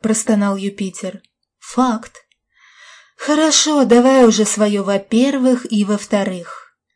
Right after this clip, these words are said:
Анна продолжила говорить так же ровно, будто он и не перебивал ее. «Во-первых, ты прекратишь охоту за Денисом Миртовым».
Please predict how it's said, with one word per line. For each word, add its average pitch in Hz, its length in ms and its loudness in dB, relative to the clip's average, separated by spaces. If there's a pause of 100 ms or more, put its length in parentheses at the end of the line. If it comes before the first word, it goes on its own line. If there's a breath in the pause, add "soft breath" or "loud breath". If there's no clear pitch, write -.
(480)
Анна 277 340 0
продолжила 220 600 2
говорить 202 440 -2
так 196 220 -2
же 185 160 -8
ровно, 240 380 2
будто 208 340 -2
он 202 120 2
и 196 40 2
не 196 140 0
перебивал 190 580 -2
ее. 175 400 -10 (220)
«Во-первых, 196 920 -2 (460 loud breath)
ты 233 100 4
прекратишь 247 560 4
охоту 254 400 2
за 226 140 2
Денисом 208 560 2
Миртовым». 185 720 -4